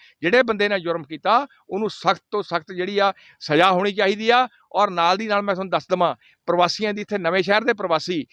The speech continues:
ਵੀ ਜਿਹੜਾ ਹੁਸ਼ਿਆਰਪੁਰ ਦੇ ਵਿੱਚ ਕਤਲ ਹੋਇਆ ਮੁੰਡੇ ਦਾ, ਬੱਚੇ ਦਾ ਹੋਇਆ ਕਤਲ, ਜੇ ਉਹਦੇ ਘਰ ਦੇ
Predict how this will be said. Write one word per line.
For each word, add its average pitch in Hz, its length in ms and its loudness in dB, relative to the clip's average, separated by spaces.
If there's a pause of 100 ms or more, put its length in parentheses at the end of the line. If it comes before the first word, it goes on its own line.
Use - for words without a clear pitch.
(220)
ਵੀ 170 120 2
ਜਿਹੜਾ 196 280 2
ਹੁਸ਼ਿਆਰਪੁਰ 185 500 -2
ਦੇ 190 120 -2
ਵਿੱਚ 190 200 -6
ਕਤਲ 180 220 -2
ਹੋਇਆ 160 340 4
ਮੁੰਡੇ 175 260 -2
ਦਾ, 170 80 2
ਬੱਚੇ 170 260 -4
ਦਾ 175 80 2
ਹੋਇਆ 165 260 0
ਕਤਲ, 165 320 -4 (420)
ਜੇ 190 200 4
ਉਹਦੇ 233 260 4
ਘਰ 190 240 -2
ਦੇ 170 300 2